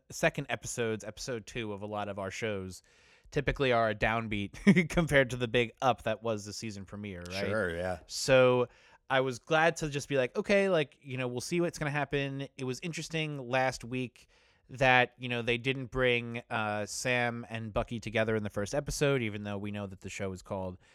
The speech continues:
Speaker 1: Falcon and the Winter Soldier. Uh, but again, we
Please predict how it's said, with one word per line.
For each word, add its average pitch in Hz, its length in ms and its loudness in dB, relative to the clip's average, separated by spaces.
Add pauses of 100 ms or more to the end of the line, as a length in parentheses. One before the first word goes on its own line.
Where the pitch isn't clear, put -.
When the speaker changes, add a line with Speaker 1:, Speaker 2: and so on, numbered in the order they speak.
(280)
Speaker 1:
Falcon 107 260 0
and 104 80 -6
the 98 60 -6
Winter 95 180 -10
Soldier. 160 560 2 (400)
Uh, 113 320 2 (140)
but 127 200 2
again, 139 360 4
we 120 260 -2